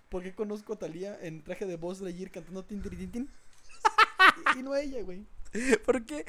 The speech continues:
Speaker 2: O sea, eh, es que, güey, o sea, por, como diría Homero Simpson, si es tan chida, ¿por qué no la conozco, sabes?
Speaker 1: Sí.
Speaker 2: <laughs> ¿Sabes?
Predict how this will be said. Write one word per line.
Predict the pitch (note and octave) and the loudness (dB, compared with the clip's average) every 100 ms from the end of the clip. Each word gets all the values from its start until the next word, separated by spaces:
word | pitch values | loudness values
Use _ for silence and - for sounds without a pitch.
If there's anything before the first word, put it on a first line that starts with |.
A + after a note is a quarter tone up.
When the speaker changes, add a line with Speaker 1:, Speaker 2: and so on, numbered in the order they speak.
| G#3 G3 D#3+ | -6 -6 -2
Speaker 2:
O | F#3+ | 4
sea, | A3+ B3 - | 6 4 -2
eh, | - - - - - | -8 -8 -14 -20 -8
es | C#4 C4 | -4 -4
que, | B3+ C#4 | -6 -8
güey, | A#3+ G3+ B3 | -4 -2 -2
o | G#3+ | -2
sea, | F3 G#3+ G#3 G#3 - | 2 4 2 -2 -10
por, | F#3+ F#3 - E3 D#3+ - - - | -8 -8 -10 -14 -12 -10 -8 -6
como | F#3 F3+ | -2 0
diría | G3 G3 | 2 2
Homero | G3 G3 | 2 -2
Simpson, | F3 F#3 D#3+ D#3+ D3 _ - | -4 -6 -8 -10 -14 _ -12
si | F#3 | -10
es | F#3 | -8
tan | A3 | -8
chida, | F#3 G#3 | -8 -10
¿por | F#3 D3+ | -10 -10
qué | D3+ | -8
no | E3 | -8
la | D3 | -8
conozco, | C3+ C#3+ D3 C3 | -10 -14 -14 -18
sabes? | C3 D3 | -10 2
Speaker 1:
Sí. | - - | 2 2
Speaker 2:
<laughs> | - B4+ - - - - - - - - - - - E4+ - - - - - D#3 F#3+ F3 B2+ | -2 -4 -6 -8 -12 -14 -16 -14 -6 -4 -4 -6 -6 -6 -6 -12 -14 -16 -12 -10 -6 -6 -6
¿Sabes? | - F3 F#3 F#3 | -6 -4 -6 -8